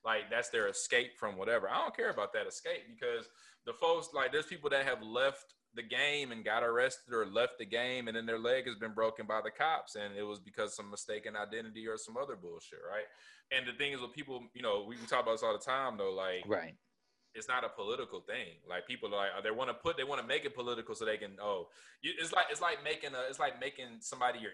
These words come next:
Speaker 1: enemy, like, in your head, so you're able to, like, justify
Speaker 2: Correct.
Speaker 1: what you're about to do to them. Like, if you were a boxer or whatever, like, it's like, you can't, like, if, if me and you were gonna go to a boxing match, right?
Speaker 2: Oh, I would
Speaker 1: If,
Speaker 2: win.
Speaker 1: if we, if we were dapping each other up and ta-,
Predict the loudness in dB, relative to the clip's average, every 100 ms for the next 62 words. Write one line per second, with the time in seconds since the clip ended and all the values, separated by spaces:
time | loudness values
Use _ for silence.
0 | -4 -4 -4 -10 -12 -18 _ _ _ _
1 | 4 6 6 0 2 4 6 8 8 8
2 | 6 -2 _ _ -8 2 2 6 4 4
3 | -6 -6 -6 -6 -8 -14 _ _ -4 -4
4 | -4 -12 -20 -12 2 2 2 -2 2 4
5 | 4 2 -2 -8 _ _ _ 0 0 0
6 | 0 0 2 2 2 -4 -4 -4 -4 -6
7 | -6 -4 2 4 2 -2 -4 -4 -4 0
8 | 0 0 -4 -6 -6 -4 -6 -4 0 0
9 | 0 -14 -10 2 2 2 -2 -2 -2 -2
10 | 0 0 0 0 -2 -2 -2 2 2 2
11 | -6 -12 -10 -4 -2 -2 4 8 8 6
12 | 4 0 0 -2 0 0 0 -2 -4 4
13 | 4 4 0 0 2 4 2 2 0 -2
14 | -2